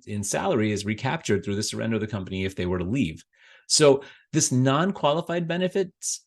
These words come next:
are generally, these non-qualified benefits are generally easier to implement because you're not really dealing with as many tax implications necessarily, not right away at least. So definitely something to consider with the non-qualified benefits. And as I was just saying a moment ago, these non-qualified benefits,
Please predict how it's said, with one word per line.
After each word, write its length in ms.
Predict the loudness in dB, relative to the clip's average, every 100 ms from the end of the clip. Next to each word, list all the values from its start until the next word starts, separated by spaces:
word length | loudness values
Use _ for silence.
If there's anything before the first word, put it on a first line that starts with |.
| -2
are 240 | 0 2
generally, 640 | 0 -2 -2 -2 -2 -4 -4
these 400 | -2 0 -2 -4
non-qualified 500 | -2 0 0 2 2
benefits 180 | 0 -2
are 80 |
generally 300 | -2 -2 -2
easier 380 | -2 -2 -2 -2
to 100 | -4
implement 460 | -4 -2 -2 -4 -6
because 440 | -6 -2 -2 -2
you're 100 | -4
not 180 | -4 -4
really 240 | -2 -2
dealing 260 | 0 0 0
with 140 | -2
as 100 | -4
many 220 | -4 -6 -8
tax 580 | -8 -6 -6 -2 -2 -2 0
implications 760 | 2 2 2 2 2 2 0
necessarily, 480 | -2 -2 0 0 2
not 220 | 0 -2
right 180 | -4 -2
away 200 | -2 -2
at 100 | -2
least. 340 | -2 -4 -8 -14 -20 _ _ _ _ _ _ _ -6
So 180 | 0 0
definitely 380 | 0 -4 -4 -4
something 320 | -2 -2 -4
to 120 | -4
consider 360 | -4 0 0 0
with 120 | -2
the 60 |
non-qualified 600 | -4 -4 -4 -6 -6 -4 -2
benefits. 480 | -2 -4 -6 -8 -8 -16 -18 -18 -8 2
And 140 | 4
as 140 | 6
I 80 | 6
was 180 | 4 4
just 160 | 2 2
saying 220 | 2 2
a 40 |
moment 260 | 2 2 0
ago, 180 | -2 -2
these 180 | 0
non-qualified 600 | 0 -2 -2 -2 -2 -2
benefits, 360 | -2 -2 -4